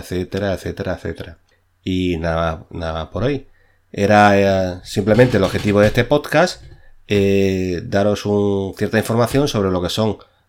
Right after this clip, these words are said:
las normas de estilo o manual de estilo. En, si se trata de un,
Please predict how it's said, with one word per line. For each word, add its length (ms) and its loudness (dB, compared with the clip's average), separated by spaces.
las 480 -2
normas 300 -4
de 60 0
estilo 520 -2
o 560 -6
manual 300 -2
de 80 -2
estilo. 520 2
En, 240 0
si 480 -10
se 180 -6
trata 300 0
de 80 0
un, 500 0